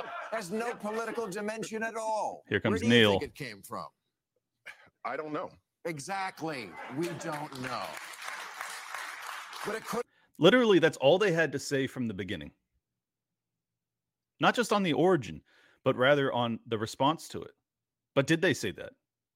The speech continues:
Speaker 3: No, they didn't. They came with all the authoritarian, you know, confidence you can possibly muster. And every step of the way, they got it wrong.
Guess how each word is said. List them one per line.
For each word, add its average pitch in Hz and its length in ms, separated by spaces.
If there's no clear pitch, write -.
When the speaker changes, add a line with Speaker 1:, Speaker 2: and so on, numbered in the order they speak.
Speaker 3:
No, 113 200
they 123 120
didn't. 123 300
They 107 100
came 117 260
with 110 280
all 170 360
the 127 320
authoritarian, 113 1040
you 107 60
know, 87 200
confidence 127 600
you 110 80
can 101 140
possibly 107 500
muster. 113 420
And 117 100
every 135 220
step 127 240
of 104 60
the 110 60
way, 101 140
they 95 100
got 92 180
it 87 60
wrong. 160 300